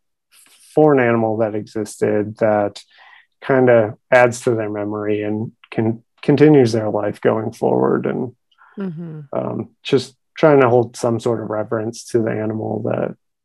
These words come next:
Speaker 1: uh, I'm working with.
Speaker 2: Mm-hmm. Yeah, that's beautiful. And I think,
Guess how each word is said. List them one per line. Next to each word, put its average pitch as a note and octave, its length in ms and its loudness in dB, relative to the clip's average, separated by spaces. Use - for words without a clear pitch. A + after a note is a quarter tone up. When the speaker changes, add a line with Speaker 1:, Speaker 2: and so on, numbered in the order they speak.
Speaker 1:
uh, - 300 -6
I'm A2 140 -2
working A2+ 420 -4
with. A#2 220 -4
Speaker 2:
Mm-hmm. F#3 420 -12
Yeah, G3+ 200 -4
that's F3 260 -10
beautiful. E3 680 -16
And F3+ 140 -10
I E3+ 100 -6
think, E3+ 440 -12